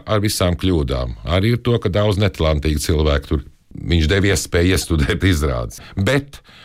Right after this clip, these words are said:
arī parādījās, eh, ļoti interesantas lietas viņa paša iestudējumos. Kaut vai Imants Ziedoņa motocikls, arī ļoti interesantā latviešu teātrim simtgadē veltītā izrāde Lai top, kur viņš kopā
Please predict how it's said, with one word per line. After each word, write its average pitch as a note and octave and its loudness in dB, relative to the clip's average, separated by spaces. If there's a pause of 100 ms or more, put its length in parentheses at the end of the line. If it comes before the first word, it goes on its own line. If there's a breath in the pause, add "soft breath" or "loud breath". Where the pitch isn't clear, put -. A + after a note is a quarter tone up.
(160 loud breath)
arī A#2 0
parādījās, G2 0
eh, D#2 -6
ļoti F#2+ 0
interesantas D2+ -2
lietas D#2 -2
viņa D#2 2
paša C#2 0
iestudējumos. C#2 -4 (280 loud breath)
Kaut D#2 0
vai D#2 0 (280 loud breath)
Imants D#2+ 0
Ziedoņa D2+ 0
motocikls, F#2+ -2 (840 soft breath)
arī F2 0
ļoti F2 2
interesantā C#2+ -2 (140)
latviešu C#2+ -2
teātrim B1 0 (300 loud breath)
simtgadē D2 0
veltītā C#2+ 0
izrāde C2 0
Lai B1+ 0
top, - -2 (480)
kur F2 0
viņš F2+ 0
kopā F#2 0